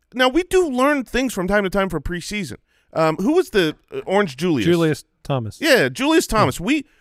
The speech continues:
Speaker 1: we saw that breakout coming because of preseason utilization, uh, the tight end that year. But what it wasn't, it was, it wasn't a change of strongly formed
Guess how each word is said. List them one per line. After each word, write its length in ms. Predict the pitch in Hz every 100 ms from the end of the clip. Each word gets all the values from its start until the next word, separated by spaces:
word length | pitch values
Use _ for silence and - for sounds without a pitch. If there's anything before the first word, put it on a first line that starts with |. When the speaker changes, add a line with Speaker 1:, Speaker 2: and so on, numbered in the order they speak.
| _
Speaker 1:
we 200 | - 349
saw 440 | - - 208 208
that 200 | 208 190
breakout 320 | 165 165 156 147
coming 260 | 151 143
because 240 | 123 151 139
of 80 | -
preseason 540 | 143 135 139 120 113
utilization, 720 | 123 120 107 113 104 - 110 _ _ -
uh, 420 | 101 85 104 107
the 120 | 117 135
tight 180 | 143 135
end 140 | 120
that 140 | 113
year. 160 | 123 104 _ _
But 160 | - 165
what 120 | 220
it 80 | 214
wasn't, 460 | 202 269 320 208 -
it 140 | 175
was, 160 | 185 196
it 100 | 190
wasn't 380 | 214 285 320 -
a 200 | 160 143
change 680 | - - 139 190 202 196 147 -
of 440 | 147 143 143 135 - _ _ _ -
strongly 880 | - - - 175 180 220 233 226
formed 680 | - - 165 156 151 147 151